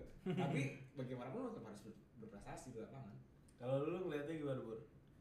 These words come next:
Speaker 3: Seberapa penting kepala pelatih atau manajer
Speaker 1: Mhm.
Speaker 3: <coughs> paham sama brand klubnya mereka?
Speaker 1: Hmm. Gue waktu itu pernah denger quote dari satu orang, "Kalau kepalanya lurus, pasti bawahnya juga lurus."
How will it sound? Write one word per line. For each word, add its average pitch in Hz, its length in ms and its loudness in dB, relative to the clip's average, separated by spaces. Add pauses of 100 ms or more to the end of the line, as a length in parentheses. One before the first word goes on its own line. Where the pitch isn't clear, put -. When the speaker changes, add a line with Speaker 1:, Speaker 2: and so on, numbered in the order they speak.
(340)
Speaker 3:
Seberapa 139 440 2
penting 143 380 -2
kepala 127 360 0
pelatih 123 360 -2
atau 120 160 -2
manajer 120 480 -2 (400)
Speaker 1:
Mhm. 131 320 -2 (240)
Speaker 3:
<coughs> - 800 0
paham 147 400 8
sama 123 480 0 (480)
brand 135 320 6 (320)
klubnya 127 320 -2
mereka? 120 320 -4
Speaker 1:
Hmm. 113 240 -8 (320)
Gue 147 160 2
waktu 175 240 4
itu 175 140 0
pernah 151 260 0
denger 139 320 2
quote 139 260 0
dari 135 160 -2
satu 127 220 -4 (160)
orang, 131 240 -2
"Kalau 143 240 4
kepalanya 147 480 6
lurus, 143 480 0
pasti 135 320 -2
bawahnya 131 240 2
juga 127 240 -2
lurus." 123 320 -4